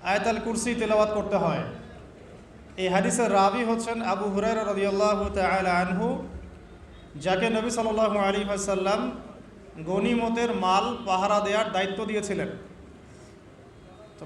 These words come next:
প্রথম রাতে আবু হুরায়রা রাদিয়াল্লাহু আনহু লক্ষ্য করলেন যে মাল চুরি করার জন্য একজন এসেছে। তিনি চোরকে ধরলেন।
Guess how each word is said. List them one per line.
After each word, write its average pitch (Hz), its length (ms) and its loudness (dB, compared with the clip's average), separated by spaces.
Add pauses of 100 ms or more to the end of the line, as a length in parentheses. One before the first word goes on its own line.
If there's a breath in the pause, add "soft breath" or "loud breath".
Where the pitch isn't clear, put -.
প্রথম 247 340 2
রাতে 233 320 4
আবু 214 180 0
হুরায়রা 226 240 2
রাদিয়াল্লাহু 214 580 2
আনহু 202 540 0 (1700)
লক্ষ্য 220 280 4
করলেন 220 520 4
যে 185 340 0
মাল 220 380 2
চুরি 262 180 0
করার 226 380 2
জন্য 208 200 -2
একজন 196 240 0
এসেছে। 185 460 -2 (1800)
তিনি 226 160 -2
চোরকে 240 340 4
ধরলেন। 233 400 2